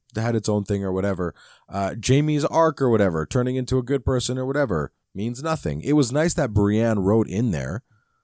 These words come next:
I don't know if she wrote anything for herself. I, I think sh-, she, uh, she should have.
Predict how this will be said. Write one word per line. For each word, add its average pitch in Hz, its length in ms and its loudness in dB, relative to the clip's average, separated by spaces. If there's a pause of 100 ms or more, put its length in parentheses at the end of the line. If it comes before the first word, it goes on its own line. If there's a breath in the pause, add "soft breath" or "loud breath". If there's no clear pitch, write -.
(240)
I - 80 -6
don't 101 80 0
know 104 80 2
if 98 60 -4
she - 120 -4
wrote 92 200 4
anything 90 320 0
for 80 100 -2
herself. 80 480 -2
I, 73 80 -4 (120)
I - 80 -10
think 80 200 -8
sh-, - 100 -16 (220)
she, - 240 -12 (100)
uh, - 60 -12 (240)
she - 140 -12
should 95 240 -6
have. 60 240 -10